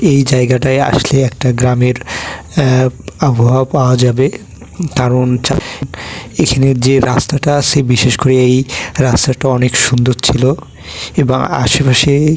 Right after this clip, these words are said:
কিছু জমি ছিল যেগুলো দেখতে অসাধারণ ছিল। এটা সামনাসামনি আরও অনেক সুন্দর দেখাচ্ছিল এবং এর আশেপাশে কিছু রিসোর্ট আছে যেগুলোতে আবার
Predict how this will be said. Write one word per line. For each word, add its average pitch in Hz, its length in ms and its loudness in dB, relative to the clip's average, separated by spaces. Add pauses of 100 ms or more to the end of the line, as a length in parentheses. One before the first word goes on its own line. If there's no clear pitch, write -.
(140)
কিছু 131 600 2
জমি 127 300 2
ছিল 127 380 2
যেগুলো 123 400 0
দেখতে 120 320 -2
অসাধারণ 123 500 0
ছিল। 131 200 -2
এটা 127 220 0
সামনাসামনি 123 680 0 (640)
আরও 123 260 2
অনেক 120 240 2
সুন্দর 123 280 0
দেখাচ্ছিল 123 680 0 (580)
এবং 135 360 2 (500)
এর 151 160 2
আশেপাশে 143 540 0
কিছু 135 580 2
রিসোর্ট 127 380 2
আছে 139 440 0
যেগুলোতে 120 640 2
আবার 120 320 0